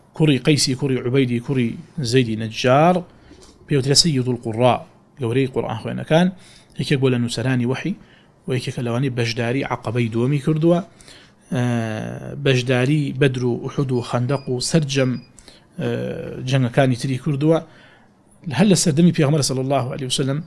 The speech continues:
ئە، قورئانی زانی و قورئانی خوێندووە و کۆی کردووەتەوە. و هەر لە سەردەمی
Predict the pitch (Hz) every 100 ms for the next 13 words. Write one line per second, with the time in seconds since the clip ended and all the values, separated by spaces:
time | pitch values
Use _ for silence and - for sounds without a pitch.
0 | - - - - _ _ 127 120 117 120
1 | 123 - 156 160 165 - _ 151 127 143
2 | 131 120 120 120 131 127 117 120 123 123
3 | 120 - 117 117 120 117 127 - _ 139
4 | 127 113 110 104 117 151 - - - -
5 | - - - _ - 131 135 131 - 196
6 | - 135 139 160 139 135